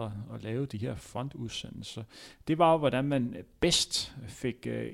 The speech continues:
italesat, hvordan man bedst fik præsenteret de danske atleter. Hvis vi tager udgangspunkt i en dansk løber, som, som jeg synes har et højt sportsligt niveau, og også formået at være med i, i finaler til Europamesterskabet de sidste to gange, som noget en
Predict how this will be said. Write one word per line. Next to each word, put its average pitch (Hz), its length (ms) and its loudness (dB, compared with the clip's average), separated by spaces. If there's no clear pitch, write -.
italesat, 143 640 -2
hvordan 120 280 -2
man 135 180 -2
bedst - 360 -6
fik 135 140 -2
præsenteret 123 760 -4
de 101 260 -6
danske 113 340 -6
atleter. - 360 -10
Hvis - 160 2
vi 165 40 0
tager 196 160 10
udgangspunkt 226 500 4
i 120 40 2
en 107 160 2
dansk 185 360 -2
løber, 143 320 0
som, 98 340 -4
som 110 180 -4
jeg 147 120 0
synes 170 300 0
har 117 220 -2
et 107 100 -2
højt - 500 -6
sportsligt 123 540 -2
niveau, 127 280 -2
og 110 100 0
også - 280 -4
formået 139 480 0
at 104 100 -4
være 113 340 0
med 127 260 2
i, 110 240 0
i 113 100 -10
finaler 110 540 0
til - 120 -2
Europamesterskabet 117 640 -4
de 104 60 -12
sidste 143 220 -8
to 170 260 -2
gange, 127 440 0
som - 160 -2
noget 123 300 4
en 101 160 -2